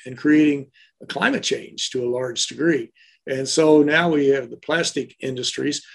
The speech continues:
What, what is, what can be done, or maybe what is being done, what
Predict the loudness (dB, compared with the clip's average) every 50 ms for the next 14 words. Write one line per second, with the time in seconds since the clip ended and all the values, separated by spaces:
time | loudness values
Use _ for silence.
0 | -20 _ _ 4 4 4 4 2 -2 _ -6 -4 0 0 0 2 2 0 0 0
1 | -2 -2 -4 -2 0 0 -2 -2 -2 -6 -4 -2 0 0 2 2 2 2 0 0
2 | 0 0 0 0 -2 -4 -6 -10 -12 -14 -14 -10 -8 -6 -4 -4 -6 -6 -8 -6
3 | 0 0 0 2 2 2 6 8 8 8 6 8 8 8 8 8 6 2 2 0
4 | 0 0 -2 -2 -2 -4 -6 -8 _ _ -20 -20 _ _ _ _ _ _ _ -2
5 | -2 -2 -2 -2 -6